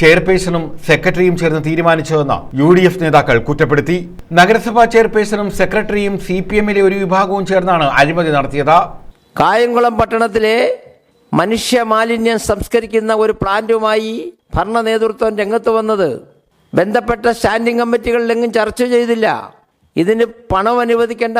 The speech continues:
Speaker 2: ഫൈനാൻസ് കമ്മിറ്റിയിൽ ചർച്ച ചെയ്തില്ല. ഈ പ്ലാന്റ് വാങ്ങിച്ചതിൽ വലിയ ദുരൂഹത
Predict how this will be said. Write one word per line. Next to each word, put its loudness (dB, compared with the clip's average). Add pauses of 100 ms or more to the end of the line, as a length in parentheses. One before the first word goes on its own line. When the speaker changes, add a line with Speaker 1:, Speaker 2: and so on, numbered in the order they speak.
Speaker 2:
ഫൈനാൻസ് -4
കമ്മിറ്റിയിൽ -2 (100)
ചർച്ച -2 (100)
ചെയ്തില്ല. 2 (800)
ഈ 2 (180)
പ്ലാന്റ് 0
വാങ്ങിച്ചതിൽ 0 (460)
വലിയ 2
ദുരൂഹത 0